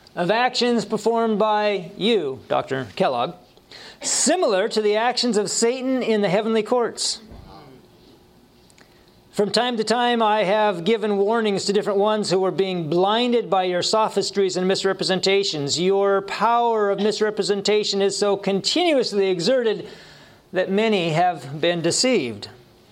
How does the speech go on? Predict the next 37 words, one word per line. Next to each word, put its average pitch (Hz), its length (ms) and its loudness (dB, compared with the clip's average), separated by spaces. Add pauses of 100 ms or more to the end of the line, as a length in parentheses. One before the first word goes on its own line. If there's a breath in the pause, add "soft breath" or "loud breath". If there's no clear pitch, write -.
(560 loud breath)
In 208 120 2
some 294 200 0
things, 262 280 0
you 233 100 2
act 254 240 0
like 220 160 0
a 214 60 2
man 226 420 0
bereft 208 640 0
of 226 140 0
his 208 200 0
reason. 214 580 0
It 180 100 2
is 196 100 0
a 202 60 0
marvel 262 480 0
to 190 80 -2
me 170 260 0
how 190 380 2
one 214 400 0
who 202 160 2
has 190 160 -2
had 202 320 0
the 170 80 0
light 202 420 0
in 175 100 -2
so 175 140 0
many 165 220 -2
ways, 240 480 0
who 170 80 -2
has 156 160 -2
received 180 340 0
so 214 180 0
many 202 220 -2
warnings 214 420 0
and 175 80 -2
reproofs, 214 520 0